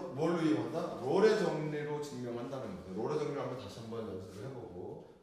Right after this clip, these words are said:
롤의 정리와 이걸 반드시 왔다 갔다 하면서 서로 서로, 어, 상호작용 외워야 돼. 분명하게 알 수 있어야 돼. 어, 알고 있어야 돼. 알고 있어야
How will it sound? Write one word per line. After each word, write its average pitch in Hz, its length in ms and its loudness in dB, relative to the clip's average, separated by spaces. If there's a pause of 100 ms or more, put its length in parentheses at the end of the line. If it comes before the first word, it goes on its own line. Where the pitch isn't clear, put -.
(100)
롤의 127 220 0
정리와 131 380 -2
이걸 - 500 -6
반드시 127 400 -12
왔다 - 240 -8
갔다 113 280 -8
하면서 131 760 -6
서로 139 200 -4
서로, - 720 -6 (160)
어, 87 160 -14
상호작용 131 640 -10 (460)
외워야 123 260 0
돼. - 120 -4
분명하게 127 360 -4
알 95 160 -4
수 - 120 -8
있어야 82 220 -12
돼. 76 80 -14 (880)
어, 98 280 -10
알고 160 280 2
있어야 - 300 0
돼. - 160 -8
알고 131 240 -4
있어야 - 760 -4